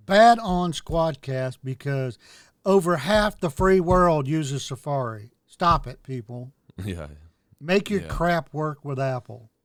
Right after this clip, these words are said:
Speaker 2: Yeah.
Speaker 1: And that's a
Speaker 2: Yeah.
Speaker 1: phrase I never thought I would say. <laughs> 'Cause I came to
Speaker 2: Yeah,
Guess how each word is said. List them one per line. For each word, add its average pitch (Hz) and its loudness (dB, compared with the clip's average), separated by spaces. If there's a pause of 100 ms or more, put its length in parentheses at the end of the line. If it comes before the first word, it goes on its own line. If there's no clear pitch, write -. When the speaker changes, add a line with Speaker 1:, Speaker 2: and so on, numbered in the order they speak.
(1300)
Speaker 2:
Yeah. 73 -16 (1700)
Speaker 1:
And 180 -12
that's 208 -6
a 196 -6
Speaker 2:
Yeah. 202 -6
Speaker 1:
phrase 175 -4
I 151 -6
never 147 -6
thought 143 -4
I 131 -2
would 123 -8
say. 123 -8 (680)
<laughs> - -20
'Cause 139 -14
I 185 -2
came 175 -6
to 139 -6
Speaker 2:
Yeah, - -12